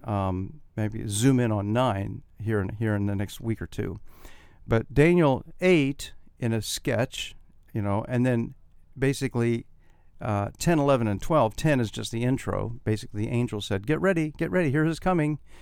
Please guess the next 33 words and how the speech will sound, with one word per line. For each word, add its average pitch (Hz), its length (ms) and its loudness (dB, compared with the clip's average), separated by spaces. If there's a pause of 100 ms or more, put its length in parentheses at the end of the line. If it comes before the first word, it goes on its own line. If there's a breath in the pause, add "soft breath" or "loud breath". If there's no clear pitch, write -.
(560 soft breath)
And 123 140 2
then 127 120 4
as 113 120 2
Daniel 127 380 0
is, - 280 -2
is 117 120 -6
swooning 117 520 0
and, 101 220 -6 (180)
and 110 140 -8
a - 20 -4
little 117 140 -4
bit 107 160 -8
tired, 117 380 -2
he, 110 200 -4
he 123 120 -6
keeps 117 220 -4
touching 117 360 0
him. 92 180 -6
"Are, 117 140 -4 (180)
are 175 40 -4
you 233 100 -2
tired? 202 360 -2
Let 165 100 -4
me 127 80 -2
touch - 280 -2
you." 87 60 -2
And 113 100 0
he, 107 40 -2
whoop, 254 280 4 (300)
<laughs> - 320 -12
he 185 80 2
comes 170 200 6
back. 113 300 4